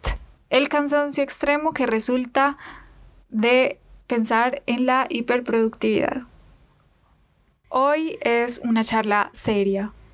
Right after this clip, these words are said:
<laughs> Obviamente no soy la persona más seria del mundo yo, pero esta es una charla que no es charlando, sino que es hablando en serio, porque me parece que es un tema muy importante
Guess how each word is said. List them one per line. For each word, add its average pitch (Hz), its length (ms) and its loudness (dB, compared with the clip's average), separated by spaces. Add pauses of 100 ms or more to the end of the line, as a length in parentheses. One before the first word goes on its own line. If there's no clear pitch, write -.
(140)
<laughs> - 1900 -2
Obviamente 233 420 2
no 220 120 2
soy 226 80 2
la 220 100 2
persona 233 300 2
más 202 160 2
seria 202 260 2
del 214 100 0
mundo 202 280 4
yo, 233 260 0 (400)
pero 269 380 2
esta 226 240 0
es 214 100 0
una 214 160 0
charla 254 720 0
que - 140 -4
no 220 320 2
es 226 160 2
charlando, 233 720 0
sino 226 300 0
que 202 260 0
es 202 160 2
hablando 208 480 2
en 196 120 0
serio, 208 440 0 (480)
porque 269 720 0
me 233 140 0
parece 214 480 0
que 226 200 0
es 226 100 2
un 208 100 2
tema 202 220 2
muy 220 280 2
importante 220 800 0